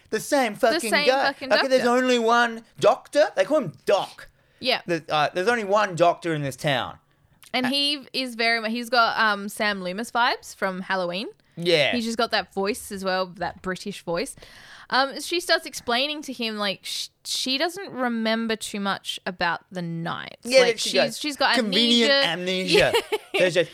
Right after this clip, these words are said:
Speaker 1: "I went into the booth and then nothing."
Speaker 2: Yeah.
Speaker 1: And I'm like, "What? No,
Speaker 2: No.
Speaker 1: th-, not, not enough happened to you for your mind to break."
Speaker 2: No. No,
Speaker 1: You know what I
Speaker 2: it
Speaker 1: mean?
Speaker 2: takes,
Speaker 1: Like
Speaker 2: it takes a lot for a mind to break.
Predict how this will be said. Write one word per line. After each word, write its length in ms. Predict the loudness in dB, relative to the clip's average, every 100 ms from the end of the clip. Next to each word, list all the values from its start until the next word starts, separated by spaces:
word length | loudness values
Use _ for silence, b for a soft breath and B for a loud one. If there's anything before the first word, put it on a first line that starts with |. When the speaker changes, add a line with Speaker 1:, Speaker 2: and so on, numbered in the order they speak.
| B
Speaker 1:
"I 80 | 0
went 180 | 2 0
into 200 | -2 -2
the 100 | 2
booth 320 | 4 2 0
and 100 | 0
then 200 | 0 -2 _ -6
nothing." 480 | -4 -2 -2 -4 -6 0
Speaker 2:
Yeah. 160 | 2
Speaker 1:
And 20 |
I'm 40 | 2
like, 200 | 0 0
"What? 220 | 0 -2 -6 _ _ _ _ -6
No, 140 | 0
Speaker 2:
No. 320 | 2 2 0 -2
Speaker 1:
th-, 100 | 0
not, 320 | 0 0 -2
not 280 | 0 2 0
enough 240 | 0 -2
happened 380 | -2 -4 -4 -8
to 100 | -2
you 80 | -2
for 80 | 0
your 140 | -2
mind 460 | -2 0 0 0 -2
to 100 | -4
break." 540 | 0 0 0 -2 -8
Speaker 2:
No. 420 | -4 0 0 -2 -6 _ _ _ _
No, 160 | -4 0
Speaker 1:
You 60 | 2
know 100 | 2
what 140 | 2
I 60 | 2
Speaker 2:
it 60 |
Speaker 1:
mean? 180 | 2 4
Speaker 2:
takes, 120 | 2
Speaker 1:
Like 240 | 2 2 0
Speaker 2:
it 80 | -2
takes 220 | -4 -2
a 60 | -2
lot 220 | 0 0
for 100 | -2
a 40 | -2
mind 300 | -2 -4 -6
to 80 |
break. 420 | -6 -4 -4 -8